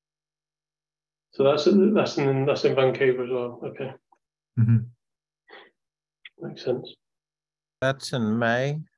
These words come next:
Speaker 3: All right. And that's, um, nearly back to back to the big five G event. Hoping to see some of y'all there. Um,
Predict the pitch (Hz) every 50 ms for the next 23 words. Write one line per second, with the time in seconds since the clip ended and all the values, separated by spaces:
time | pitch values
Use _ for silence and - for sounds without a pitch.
0 | _ _ _ _ _ _ _ _ _ _ _ _ _ _ _ _ _ _ _ _
1 | _ _ _ - 120 123 117 110 107 110 110 107 98 92 85 - _ _ - 120
2 | 120 120 117 117 127 143 143 143 - - - - - _ _ _ - 120 117 107
3 | 101 101 101 - _ - 127 123 127 147 165 180 190 175 165 151 131 117 117 120
4 | 120 127 127 _ - 120 117 117 120 113 107 - - - 123 110 110 110 123 120
5 | 113 120 - - - 127 117 120 123 113 113 - - 123 120 120 117 110 107 113
6 | 107 104 101 98 - _ _ _ _ _ _ _ _ _ _ _ - 165 175 180
7 | 180 - 196 175 160 147 - - 180 165 151 - - - 170 156 156 151 135 131
8 | 135 139 139 135 131 131 135 135 135 135 127 127 127 - _ _ _ _ _ _
9 | _ _ _ _ _ _ _ _ _ _ _ 127 120 113 110 113 110 110 107 107
10 | 107